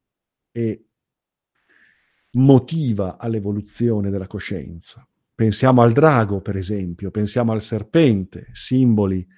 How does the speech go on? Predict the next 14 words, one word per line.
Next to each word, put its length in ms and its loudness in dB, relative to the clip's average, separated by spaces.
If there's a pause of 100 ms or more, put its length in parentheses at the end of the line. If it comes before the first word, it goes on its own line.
(460)
di 140 -4
vita, 340 -2
di 100 -4
evoluzione, 840 0
di 120 -2
energia 880 -4 (800)
vitale 600 0
e 60 2
spirituale, 880 0 (1300)
che 240 2
però 320 6
passano 460 0
dalla 180 0
parte 760 -6